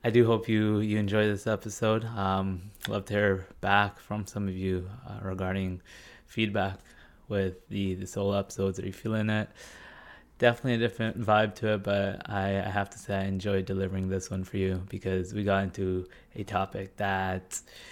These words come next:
well, I was feeling inspired to address, and that's establishing heart-brain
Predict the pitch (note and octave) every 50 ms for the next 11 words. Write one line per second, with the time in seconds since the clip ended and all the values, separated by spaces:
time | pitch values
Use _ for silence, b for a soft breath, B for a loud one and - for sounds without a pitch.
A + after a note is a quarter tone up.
0 | B B B B B B B B B B B B _ - G#2+ G2 F#2 - - -
1 | A2 G#2+ G#2 F#2+ F#2 - - - - G#2 G#2 G2 F#2 - - G2+ F#2 F2 - G2
2 | F#2 F#2 F2+ F2+ - - - - - - - _ - - A2 G2+ F#2+ F#2 G2+ A2
3 | A#2 B2+ B2+ - - - - - - b b b b b b b b b b _
4 | - G2 - - - - - A#2+ A2 A2+ B2 B2 D3 C#3 - - - D3+ D3 D3+
5 | D3+ D3+ D3+ - _ _ - - - - - - - - - - A#2 A#2 B2 B2
6 | - - - - _ _ _ _ _ - - A2 G#2+ G#2+ G#2 G2+ G2+ G2+ G#2 G#2